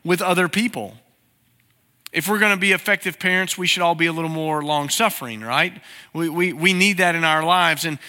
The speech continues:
you've often heard it said that the only way to develop this is to be in the crucible of life where you're, you're learning those things. <laughs> And, and I read the story of a, of a pastor who once had a parishioner after church come by and,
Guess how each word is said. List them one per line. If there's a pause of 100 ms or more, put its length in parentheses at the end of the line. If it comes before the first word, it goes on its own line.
(140)
you've
often
heard
it
said
that
the
only
way
to
develop
this
is
to
be
in
the
crucible
of
life
where
you're, (180)
you're
learning
those
things.
<laughs>
And, (280)
and
I
read
the
story
of
a, (260)
of
a
pastor
who
once
had
a
parishioner
after
church
come
by
and,